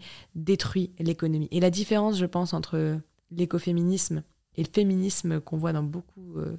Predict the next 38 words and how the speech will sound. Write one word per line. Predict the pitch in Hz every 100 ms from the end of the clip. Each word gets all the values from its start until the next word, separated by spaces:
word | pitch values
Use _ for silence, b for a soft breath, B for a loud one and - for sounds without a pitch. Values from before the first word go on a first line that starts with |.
| -
de, | 151 156 156 123
de | 165
dirigeantes, | 160 156 156 156 156
et | 147
cetera, | - 151 143 - _ B B B B B B
c'est | - 190 190
que, | -
euh, | 196 208 - 156 147
moi, | 160 170 196
le, | 180
le | 156
fé-, | 180
mon | 170
féminisme | 156 175 185 180
ne | 170
se | 147 170
limite | 165 175
pas | 175
à | 185
mettre | 170 156 170
des | 156
femmes | 156 180 180 170 - _ _ -
dans | 165 160
des | 151
postes | 180 175 -
de | 156
pouvoir | 151 - 165 180 180 - B B B
qui, | - 190 185
euh, | 165 170
ont | 170 165 160
re-, | 170 180
auront, | 170 160 151 180 180
auront, | 175 160 185 202
pardon, | 175 143 190 - B B -
reproduit, | 175 180 - 170 160 185
reproduit | - 175 202 - 170 180 226
la | 165
construction | - 196 - 190 -